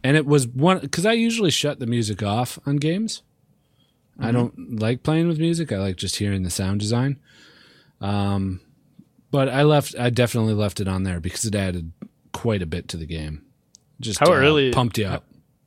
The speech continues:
Speaker 3: How early on do you turn music off in a game?
Speaker 1: Fucking the first menu. <laughs>
Speaker 3: Really?
Speaker 2: Seriously?
Speaker 1: It depends. If it's like, if it's not something that I like or that I d-, I find pleasurable, I just shut it off.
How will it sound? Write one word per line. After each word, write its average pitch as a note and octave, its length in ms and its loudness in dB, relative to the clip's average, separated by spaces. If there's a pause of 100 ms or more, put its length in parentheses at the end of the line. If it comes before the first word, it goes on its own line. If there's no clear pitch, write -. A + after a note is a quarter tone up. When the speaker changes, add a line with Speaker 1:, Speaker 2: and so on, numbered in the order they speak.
(100)
Speaker 3:
How D3 140 4
early D3 320 2
on C3 240 -4
do A#2 80 -10
you A2 100 -10
turn A#2 380 -8
music A#2 340 -10
off G#2 460 -8 (140)
in G#2+ 100 -8
a G#2 60 -8
game? A2 400 -8 (1000)
Speaker 1:
Fucking - 640 -2
the F#2+ 120 0
first G2 340 -2
menu. F2+ 440 -4 (400)
<laughs> - 100 -4 (800)
Speaker 3:
Really? B2 460 2
Speaker 2:
Seriously? D3 500 0
Speaker 1:
It F#3+ 60 4
depends. F3 460 4
If D3+ 140 0
it's D#3+ 160 0
like, D#3+ 220 2 (560)
if E3 120 4
it's F3 180 2
not F#3+ 200 4
something E3+ 360 4
that D3 140 4
I B2 60 2
like B2+ 500 2 (280)
or G#2+ 160 -2
that G#2+ 200 -2
I A2 100 0
d-, A2+ 140 -2
I G#2+ 140 -4
find G#2 320 -2
pleasurable, G2+ 580 -2
I F#2+ 120 -4
just F2+ 200 -6
shut F2+ 200 -6
it F2 120 -4
off. F2+ 280 -6